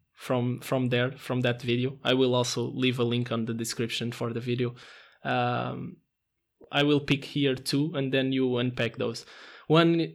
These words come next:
would be getting ready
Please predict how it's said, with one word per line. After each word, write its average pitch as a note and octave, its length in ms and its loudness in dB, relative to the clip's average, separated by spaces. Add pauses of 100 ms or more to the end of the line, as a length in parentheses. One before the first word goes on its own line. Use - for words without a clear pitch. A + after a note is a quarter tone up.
(180)
would D3 340 0
be D3 460 4 (760)
getting C#3 320 6
ready A#2+ 500 0